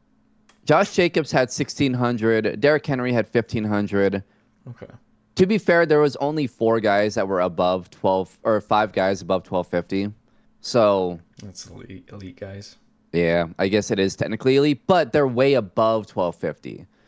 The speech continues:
Speaker 1: So, like, three guys are above fifteen hundred. Saquon was at thirteen hundred, but he caught the ball a lot, right?
Speaker 2: Yeah.
Speaker 1: <clears throat> Uh, and then Miles Sanders was at, uh, twelve sixty-nine. Uh, and that was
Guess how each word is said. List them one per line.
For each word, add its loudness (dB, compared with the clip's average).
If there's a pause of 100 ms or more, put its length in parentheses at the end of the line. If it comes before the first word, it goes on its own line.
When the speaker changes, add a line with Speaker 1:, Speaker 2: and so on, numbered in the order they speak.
(140)
Speaker 1:
So, -2
like, 0 (480)
three 2
guys 2
are 2
above 0
fifteen -4
hundred. -4
Saquon 0
was 0
at -2
thirteen -2
hundred, -2
but 2
he -4
caught -2
the -6
ball 2
a -4
lot, -2
right? 0
Speaker 2:
Yeah. -18
Speaker 1:
<clears throat> -20 (480)
Uh, 2
and -2
then 0
Miles 2
Sanders -2
was -2
at, 0 (380)
uh, 2
twelve 0
sixty-nine. -2 (920)
Uh, 0
and 0
that 4
was -2